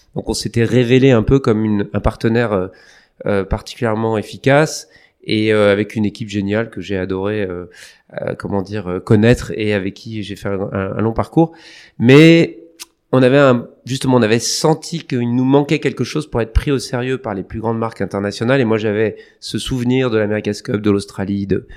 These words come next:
de tout ce moment un peu, euh, la, la, la Formule un aussi. Et, euh, j'avais pas envie de rester franco-français. Et à l'époque, il fallait un réseau pour ça. Et c'est la raison pour laquelle j'ai rejoint Havas, parce que, euh, bah, je me suis aperçu que si on avait ce réseau qui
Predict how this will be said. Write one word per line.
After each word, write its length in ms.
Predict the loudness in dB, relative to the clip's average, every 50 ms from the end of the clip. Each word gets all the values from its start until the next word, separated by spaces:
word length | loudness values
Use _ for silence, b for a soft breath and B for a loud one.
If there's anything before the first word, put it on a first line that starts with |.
| B B B B B B B
de 60 | -16
tout 140 | -14 -14 -12
ce 180 | -10 -6 -4 -2
moment 540 | 2 4 6 8 8 10 8 8 8 8 6
un 80 | 4
peu, 420 | 4 2 2 2 2 0 0 0 0
euh, 60 | 2
la, 180 | 2 0 0
la, 320 | 0 0 -2 -2 -2 -4 -4
la 100 | -4 -2
Formule 320 | 0 2 2 4 6 6 6
un 60 | 6
aussi. 360 | 4 4 0 -4 -4 -4 -6 B B B B B B B B B B _ -8
Et, 240 | -6 -4 -2 0 0
euh, 240 | 2 2 2 2 0
j'avais 220 | 0 0 -2 0
pas 100 | 0 -2
envie 140 | 0 0 -2
de 60 | -2
rester 260 | -2 -4 -4 -4 -6
franco-français. 720 | -6 -4 -4 -4 -2 -4 -6 -6 -8 -10 -6 -2 -2 0 0
Et 40 |
à 40 | 0
l'époque, 320 | 0 0 0 -2 -2 -4 -6
il 40 |
fallait 180 | -8 -8 -6 -6
un 100 | -6 -6
réseau 400 | -6 -4 -4 -6 -6 -6 -8 -12
pour 220 | -12 -16 -20 -20
ça. 100 | -20 -20 -20 _ _ _ _ _ _ _ _ _ _ _ _ -12
Et 120 | -12 -10
c'est 160 | -8 -4 -4
la 80 | -2 -2
raison 200 | -2 -4 -4 -4
pour 120 | -4 -4
laquelle 340 | -4 -4 -4 -6 -6 -6 -8
j'ai 160 | -10 -10 -10
rejoint 300 | -8 -8 -6 -6 -4 -4
Havas, 260 | -4 -2 -4 -4 -6 -8
parce 140 | -12 -12 -8
que, 280 | -6 -4 -4 -6 b b b b b b b b b _ -6
euh, 460 | -4 -4 -2 -2 -4 -4 -6 -8 -8 -8
bah, 120 | -8 -8
je 120 | -6 -6 -8
me 40 |
suis 140 | -8 -6 -6
aperçu 380 | -4 -4 -4 -6 -6 -8 -10 -8
que 160 | -6 -6 -6
si 260 | -6 -8 -8 -6 -4
on 120 | -2 -2 -2
avait 240 | -2 -2 -2 -4
ce 160 | -4 -4 -6 -6
réseau 580 | -4 0 0 0 0 0 0 0 0 -2 -4
qui 260 | -6 -10 -14 -14 -14